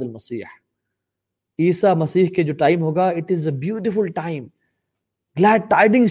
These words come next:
to the life after عیسیٰ علیہ الصلوۃ والسلام، جہاں پہ پوری کائنات میں دین ہوگا۔ Now the point is، دین کا گراف بھی اوپر جانا ہے، دین کا کام پھیلے گا، یہ بڑھے گا۔ کفار چاہتے ہیں،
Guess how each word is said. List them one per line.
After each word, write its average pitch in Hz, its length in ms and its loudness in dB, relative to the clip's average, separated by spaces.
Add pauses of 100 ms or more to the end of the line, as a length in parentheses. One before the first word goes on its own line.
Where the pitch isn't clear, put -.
to 190 100 4
the - 20 6
life 175 560 4 (520)
after 151 280 2
عیسیٰ 135 360 -6
علیہ 120 100 -6
الصلوۃ 113 200 -12
والسلام، 98 420 -20 (1160)
جہاں 147 140 -2
پہ 147 80 -6 (440)
پوری 202 200 4
کائنات 165 480 2
میں 170 100 -2
دین 160 220 2
ہوگا۔ 123 220 -4
Now 131 160 -4
the 185 120 0 (100)
point 240 240 6
is، 165 100 6 (640)
دین 233 500 2 (640)
کا 185 60 -2
گراف 180 360 4
بھی 180 120 -2
اوپر 185 260 2
جانا 156 260 2
ہے، 147 60 0
دین 175 320 0
کا 202 80 0
کام 180 260 0
پھیلے 165 440 2
گا، 143 100 2
یہ 139 120 0
بڑھے 165 460 2
گا۔ 131 180 2 (1080)
کفار 202 380 4
چاہتے 226 360 4
ہیں، 185 220 0